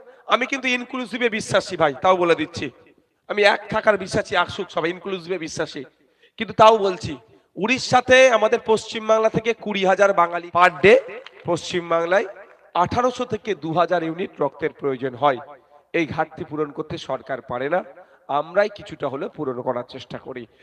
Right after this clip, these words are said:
তাই রক্ত দিলে যেমন মুমূর্ষু রোগীর প্রাণ বাঁচে, রক্ত দিলে যেমন সম্প্রীতি ঐক্যের বার্তা যায়, রক্ত দিলেও আপনার স্বাস্থ্য ভালো থাকে। একশো কুড়ি দিন ছাড়া ছাড়া নারী পুরুষ সবাইকে বলবো, আপনারা রক্ত দেবেন। বন্ধুগণ,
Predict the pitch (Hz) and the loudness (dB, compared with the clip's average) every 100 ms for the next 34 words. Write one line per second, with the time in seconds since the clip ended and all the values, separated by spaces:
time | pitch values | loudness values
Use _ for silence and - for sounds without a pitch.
0 | _ - 139 147 - - 185 185 170 160 | _ -8 -2 -2 -2 -6 -4 -4 -2 -2
1 | 156 143 151 151 - 135 131 131 - 147 | -2 -4 -4 -6 -4 -8 -6 -6 -2 -2
2 | 165 185 - 226 - - - _ 151 180 | 2 0 2 -2 -2 -20 -20 _ 8 8
3 | - 233 185 170 160 151 147 - 185 - | 8 6 6 4 4 4 2 2 2 2
4 | 190 185 156 156 - 143 135 139 - 147 | -4 0 4 4 4 2 4 4 4 4
5 | 160 180 226 - 202 - - 175 190 - | 8 8 8 -2 -14 -4 8 8 8 2
6 | 170 156 147 139 180 208 - 139 - 233 | 2 6 6 6 4 2 2 0 4 4
7 | 135 127 127 143 143 117 - - - 156 | 4 -2 -4 -4 -6 -8 -12 -20 -4 -4
8 | - 233 - 170 147 143 139 - 160 170 | -2 -6 0 0 0 -2 -6 0 0 2
9 | 196 196 156 135 143 160 160 - 147 180 | 2 2 2 -2 -2 -2 -2 2 2 2
10 | 233 233 190 170 185 - - - _ - | 0 0 0 2 2 0 -6 -20 _ -10
11 | - - 147 196 147 - - 123 123 131 | -8 0 4 6 6 4 -4 -2 2 0
12 | - - - _ _ _ - 165 214 247 | -2 -14 -20 _ _ _ 4 4 8 8